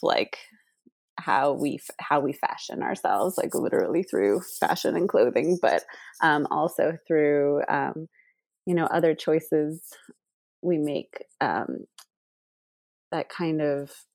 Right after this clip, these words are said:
bring our sensibilities into the world. And there's a way you can kind of, like, curate a self online and, like, here's all the cool stuff I like. And, um, you know, you can present yourself very carefully in that way.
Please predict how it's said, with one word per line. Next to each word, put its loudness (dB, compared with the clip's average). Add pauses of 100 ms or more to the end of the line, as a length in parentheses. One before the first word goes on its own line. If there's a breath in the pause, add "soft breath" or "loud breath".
(600)
bring 6
our 0
sensibilities 0
into -4
the 4
world. 2
And 2
there's 2
a 4
way 4
you 2
can -2
kind 0
of, -2
like, 2
curate 2
a 2
self 0
online -2
and, -6
like, -8 (100)
here's -4
all -4
the -10
cool -4
stuff -4
I 2
like. 2
And, 0 (480 loud breath)
um, 0 (320)
you 0
know, 2
you 2
can 0
present 2
yourself 2
very 2
carefully 2
in -2
that -2
way. 2